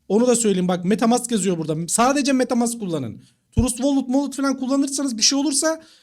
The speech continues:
ya, yani şu an için adamlara ulaşamayız da. Yani ben giderim video çeker, ad-, bir şey yazarım.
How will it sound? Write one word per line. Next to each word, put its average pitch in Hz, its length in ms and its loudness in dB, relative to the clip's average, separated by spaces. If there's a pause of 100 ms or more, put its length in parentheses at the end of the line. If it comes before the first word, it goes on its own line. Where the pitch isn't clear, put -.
(220)
ya, 208 180 2
yani 233 280 4
şu 262 200 4
an 277 80 4
için 277 180 0
adamlara 254 380 0
ulaşamayız 226 580 2
da. 120 240 -6
Yani 180 260 0
ben 233 260 2
giderim 220 460 -2
video 208 360 -6
çeker, 240 280 -4
ad-, 202 180 -4
bir 196 40 -6
şey 269 140 0
yazarım. 269 460 -2